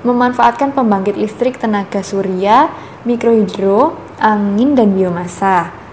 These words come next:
Rencananya tahun dua ribu dua puluh lima seluruh Sumba seratus persen akan menggunakan energi terbarukan. Yang terakhir, Indonesia memiliki potensi energi terbarukan yang melimpah dan bisa diandalkan sebagai sumber energi utama untuk seluruh masyarakat.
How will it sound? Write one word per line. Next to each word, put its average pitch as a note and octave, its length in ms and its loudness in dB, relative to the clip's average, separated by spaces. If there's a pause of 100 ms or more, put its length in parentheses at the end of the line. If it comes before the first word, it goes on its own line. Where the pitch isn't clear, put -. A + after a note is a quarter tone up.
(100)
Rencananya G#3 400 0
tahun B3+ 240 2
dua G#3 80 4
ribu G3 160 0
dua F#3+ 160 2
puluh F#3 80 -2
lima G3 160 -2
seluruh A3 320 -2
Sumba G#3+ 240 0
seratus B3 480 -2
persen G#3+ 480 -2 (320)
akan A3+ 240 0
menggunakan G3+ 320 -2
energi G3 400 -4
terbarukan. F3+ 560 -6 (800)
Yang G#3+ 560 2
terakhir, G#3+ 480 2 (400)
Indonesia A3+ 400 4
memiliki C4 400 -2
potensi A#3 400 -2
energi A3 320 -2
terbarukan G3+ 400 -2
yang G#3 240 0
melimpah F3+ 800 -4
dan A3 160 2
bisa G#3 240 2
diandalkan F3+ 720 -2
sebagai G3 320 -2
sumber F#3 240 -2
energi F3+ 400 -2
utama F3+ 480 -4
untuk G#3+ 240 -4
seluruh G#3+ 400 0
masyarakat. F#3+ 640 -6